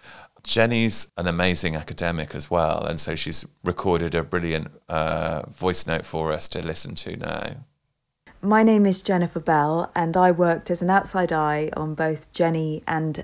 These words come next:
Speaker 2: A Shining Intimacy. I'd say the striking thing about Tom's writing is that he has an eye for spotting poetry in the verbatim sources from which he works,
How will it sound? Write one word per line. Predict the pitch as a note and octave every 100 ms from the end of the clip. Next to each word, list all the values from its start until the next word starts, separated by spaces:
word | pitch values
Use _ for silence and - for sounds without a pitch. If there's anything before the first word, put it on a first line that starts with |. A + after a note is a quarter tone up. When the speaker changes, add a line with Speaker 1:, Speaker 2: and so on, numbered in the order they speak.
| -
Speaker 2:
A | D3+
Shining | - D#3 D3+ D#3
Intimacy. | D#3 - C#3+ - C#3 C#3+ _ _ _ - - - - - - - - - - - - -
I'd | G3+
say | - C#4+
the | C#4+
striking | B3+ - C4 B3+ B3 A#3+
thing | A#3 G3 D3
about | D3 D3+ -
Tom's | F3 E3 D#3
writing | E3+ E3 E3 E3 D#3
is | D3+
that | - -
he | - G#3 G#3+
has | G3 F#3 E3+
an | E3 - -
eye | F3 E3+ D#3 D3 D#3 D#3+ -
for | D#3
spotting | - D#3+ D3+ D#3 D#3
poetry | - - F3+ D3 - D3+ C#3+ D3+
in |
the | D#3
verbatim | D3 D3+ E3+ F3+ - G3
sources | F#3 G3+ G3+ - A#3 A#3+
from | - G3+
which | G3+ -
he | G3+
works, | G3+ G#3+ B3 -